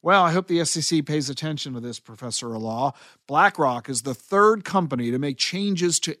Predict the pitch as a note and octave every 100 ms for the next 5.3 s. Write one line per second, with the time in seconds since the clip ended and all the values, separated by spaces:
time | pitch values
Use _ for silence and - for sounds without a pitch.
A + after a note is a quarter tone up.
0 | A#3 A#3+ - D#3 C#3 - C#3+ C3 - C3
1 | A#2 C3+ C3 C#3 D#3 D3+ C#3 C#3+ C#3 D3
2 | - E3+ E3 C#3 C3 - D3+ - D#3+ F3+
3 | E3 - F3 G3 - F3 F3+ F3 C#3 D#3+
4 | F#3 - E3 C#3 A#2+ D#3+ E3+ C#3+ B2 C#3+
5 | E3+ C#3 B2+